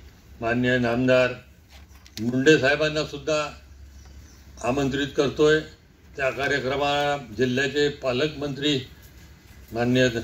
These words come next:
पाटील साहेब सुद्धा, नामदार पाटील साहेब सुद्धा उपस्थित राहतील अशी आमची अपेक्षा आहे. त्याचबरोबर एकशे पंचवीसाव्या जयंतीच्या निमित्ताने गडकरी साहेबांचे मी आभार मानले पाहिजे.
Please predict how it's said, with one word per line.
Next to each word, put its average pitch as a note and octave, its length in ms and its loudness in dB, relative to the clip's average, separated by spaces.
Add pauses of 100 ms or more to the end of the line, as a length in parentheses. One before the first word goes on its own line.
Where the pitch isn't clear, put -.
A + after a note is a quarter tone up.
(400)
पाटील B2+ 320 -2
साहेब C#3 260 0
सुद्धा, C3 420 -2
नामदार C3 400 0
पाटील B2+ 360 0
साहेब B2+ 200 4
सुद्धा A#2+ 300 -4
उपस्थित B2+ 540 -4 (600)
राहतील A2 580 0 (380)
अशी A#2+ 240 0
आमची A#2+ 520 0 (680)
अपेक्षा B2+ 460 -2
आहे. B2 300 2 (1300)
त्याचबरोबर D#3+ 600 6
एकशे D3+ 440 -2
पंचवीसाव्या E3 720 0
जयंतीच्या D3+ 600 0
निमित्ताने C#3 720 -4 (1700)
गडकरी C3+ 400 4
साहेबांचे D3 560 2
मी C#3+ 160 -4
आभार C3+ 320 0
मानले C#3 320 -4
पाहिजे. A2 420 -2